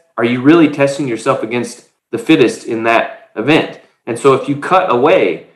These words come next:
you know, half the field here, half the field there, eventually some of your guys who are just freaks at one thing aren't gonna be there. And so you won't get your exposure to that data.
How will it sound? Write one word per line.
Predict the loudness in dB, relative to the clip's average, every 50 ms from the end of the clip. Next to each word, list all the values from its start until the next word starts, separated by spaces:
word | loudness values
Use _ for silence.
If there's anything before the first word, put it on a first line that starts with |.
| _ _ _ _ _ _ _ _ _ _
you | -8 -6 -2
know, | 0 0 0 0 0 -2 -6 -10
half | -8 -2 0 0 0 0 -2
the | -6 -10
field | -8 -6 -4 -2 0 0 0 2
here, | 2 2 2 0
half | 0 0 0 0 0 -4
the | -8
field | -10 -4 -2 -2 0 0 2
there, | 2 4 4 4 2 0 -2 -6 -12 _
eventually | -8 -2 0 0 0 0 0 2 2 2
some | 2 0 -2 -2 0
of | 2
your | 4 4 4 4 2 2
guys | 2 4 4 4 4 2 0
who | -4 -6
are | -6
just | -6 -8 -10 -14 -10
freaks | -6 -4 -4 -4 -2 -4 -4
at | -4 -2 -2
one | -2 -2 -2 -2 -4
thing | -8 -6 -6 -6 -6 -6 -8 -12 _ _ _ _ _ _ _ _ _ _ _ _ _ _ _ _ _ _ _ _ _ 2
aren't | 2 2 2 0 -2
gonna | -2 -2 -2 -2 0
be | 0 0
there. | 0 0 -2 -4 -4 -6
And | -8 -6
so | -4 -2
you | -2 -2 -2 0
won't | 0 0 0 0 0 0
get | 2 2 2 2 2
your | 2 2 2
exposure | 2 0 -2 0 2 4 4 4 2 0 0 -2 -2 -2
to | -4 -6 -2
that | 0 0 0 0 -2
data. | -2 -2 -2 -2 -4 -8 -14 -18